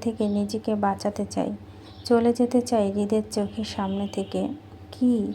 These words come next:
সে নিরুপায়? হৃদের সাম-, থেকে একা যেতে হয়, ভয় পাচ্ছে সে। যদি হৃদ রাগে বসে আঘাত করে তো? মায়া কান্নার মধ্যে দিয়ে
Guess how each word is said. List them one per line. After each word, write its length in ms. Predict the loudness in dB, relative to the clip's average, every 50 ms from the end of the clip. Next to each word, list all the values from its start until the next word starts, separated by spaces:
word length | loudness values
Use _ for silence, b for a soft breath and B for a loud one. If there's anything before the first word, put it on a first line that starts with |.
| -8
সে 220 | -10 -4 -2 0 2
নিরুপায়? 520 | 2 2 2 2 0 0 0 0 0 0 0 -4 B B B B B B B -4 0
হৃদের 260 | 0 0 0 0 -2 -2
সাম-, 420 | -4 -2 -2 0 0 0 -2 -2 -4 _ -12 -20 -20 -18 -14 2
থেকে 360 | 4 4 4 6 4 4 4 4 2 2
একা 340 | 4 4 4 4 2 0 0
যেতে 320 | 4 2 2 4 2 0
হয়, 320 | 0 2 2 2 2 2 0 -4
ভয় 260 | -2 0 2 2 2 2
পাচ্ছে 460 | 2 2 2 0 -2 -4 -4 -2 -4
সে। 360 | -4 -4 -4 -2 -2 -2 -2 -4 -4 -6 -2 2
যদি 300 | 2 2 2 2 -2 0 0
হৃদ 260 | 0 0 0 -2 0
রাগে 340 | 0 2 2 2 0 0 0
বসে 400 | 0 0 -2 -2 -2 -4 -6 -6 -6 -8 -12 -6
আঘাত 400 | -2 -2 0 2 0 -2 -2 -2
করে 240 | -4 -2 -2 -2 -2 -4
তো? 100 | -6 -6 -6 B B B B B B B B B -2
মায়া 520 | 0 2 2 2 2 0 0 0 -2 -2 -2 -4 -8 _ -2
কান্নার 380 | 0 0 0 2 2 2 2
মধ্যে 380 | 2 2 0 -2 -2 0 -2 -2
দিয়ে 280 | 0 0 0 0 0